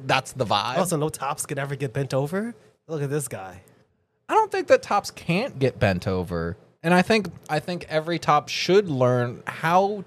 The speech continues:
Speaker 1: to be bent over, to, you know, like, I, I kind of, I kinda wanna get pegged f-, purely for the reason of, like, now I, now I know. Now I know what it's like to receive as much as it is.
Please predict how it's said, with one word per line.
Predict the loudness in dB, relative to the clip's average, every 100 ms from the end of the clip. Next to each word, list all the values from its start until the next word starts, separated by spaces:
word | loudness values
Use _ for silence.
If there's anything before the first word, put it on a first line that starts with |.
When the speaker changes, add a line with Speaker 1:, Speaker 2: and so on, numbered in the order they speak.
| -8
Speaker 1:
to | 2 4 6
be | 4
bent | 2 -2 -2 -6
over, | -10 -8 -10 -10 -12 0
to, | 0 0 -4
you | -2 -2
know, | -2 -8 -20 0
like, | 2 2 -2 -20 -20 -20 _
I, | 2 2 0 -20 -20 _ _ _ -6
I |
kind | -6 -4 -6 -4
of, | -8 -10 -16 -20 _ _ _ _ _ _ _ -8
I |
kinda | -4 0 0 2
wanna | 2 2
get | 2 0
pegged | 0 2 2 0
f-, | -14 -20 -16 -4
purely | 2 4 4 0
for | -4 -8
the | -8
reason | -6 -6 -2 -4 -4
of, | 0 0 2
like, | 2 2 0 -6 -18 -20 _ _ _ _ _ _ _
now | -2 0 0
I, | -2
now | -4 -4 -4
I | -4
know. | -2 -2 -2 -12 _ 0
Now | 2 2
I | -2
know | -2 -2
what | -2 -6
it's | -2
like | 0 0 -4 -6
to | -4
receive | -2 -2 -2 -2 0 -2 -4 -6
as | -2 0
much | 0 -2
as | -2 -4 -4 -6
it | 0
is. | 2 0